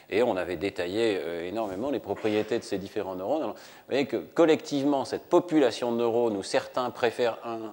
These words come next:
d'autres préfèrent deux, d'autres préfèrent trois, d'autres préfèrent quatre ou cinq objets jusqu'à des grands nombres. On avait vu que certains neurones peuvent répondre à trente objets. Collectivement, donc, cette population représente une sorte de code neural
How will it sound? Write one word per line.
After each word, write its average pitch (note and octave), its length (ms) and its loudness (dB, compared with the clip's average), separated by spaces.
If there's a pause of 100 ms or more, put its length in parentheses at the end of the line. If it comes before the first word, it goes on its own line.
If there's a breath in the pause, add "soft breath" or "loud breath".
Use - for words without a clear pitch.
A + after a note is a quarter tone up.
(120)
d'autres A2 360 -4
préfèrent F#2+ 440 -8
deux, G#2 340 -2
d'autres G2+ 260 -4
préfèrent F#2 340 -10
trois, G2+ 380 -8
d'autres F2+ 160 -14
préfèrent - 360 -16
quatre G#2+ 340 -6
ou G#2 40 -18
cinq A2+ 360 -6
objets G2 340 0
jusqu'à F2 380 -2
des E2+ 120 -2
grands F#2+ 200 -4
nombres. C3+ 340 -2
On - 20 -10
avait F2 200 -12
vu A#2 100 -4
que F#2 100 -10 (360 loud breath)
certains G2+ 300 -4
neurones G2+ 340 0
peuvent F#2+ 160 -4
répondre F#2 340 -6
à E2 60 -6
trente C3+ 320 -2
objets. F#2 440 -2 (380 loud breath)
Collectivement, B2+ 800 4
donc, B2 220 0
cette A#2+ 180 2
population G#2+ 600 2
représente A#2 420 2
une G2+ 100 0
sorte A2 180 2
de E2+ 100 -2
code C#3 320 6
neural G2 540 2